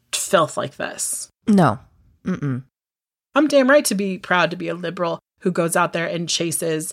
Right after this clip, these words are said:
Speaker 1: child predators. Like, if that's what my party does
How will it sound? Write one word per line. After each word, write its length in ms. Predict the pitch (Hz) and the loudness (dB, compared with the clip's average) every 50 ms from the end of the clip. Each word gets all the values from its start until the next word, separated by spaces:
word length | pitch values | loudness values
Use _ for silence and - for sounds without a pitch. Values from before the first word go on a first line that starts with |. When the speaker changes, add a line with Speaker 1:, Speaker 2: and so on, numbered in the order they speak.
| _ _ - | _ _ -4
Speaker 1:
child 680 | - - - 185 180 214 208 185 180 180 180 - _ | -2 0 2 2 4 4 4 4 2 -6 -14 -16 _
predators. 640 | - - - 175 165 160 - - - - - - - | -8 -2 -2 -2 -2 -2 -6 -8 -10 -10 -10 -8 -4
Like, 140 | 180 180 - _ _ _ _ _ _ _ _ _ - | -4 -4 -6 _ _ _ _ _ _ _ _ _ -6
if 120 | 208 190 - | -6 -4 0
that's 320 | 220 208 240 277 277 - | 2 2 2 0 0 0
what 140 | 277 247 240 | 0 0 2
my 160 | 196 196 214 | 2 2 2
party 340 | 208 - 202 202 202 202 196 | 2 2 2 2 2 2 0
does 560 | 170 165 160 165 202 262 302 - - - - | -2 -2 -2 -2 -2 -2 -4 -6 -8 -10 -10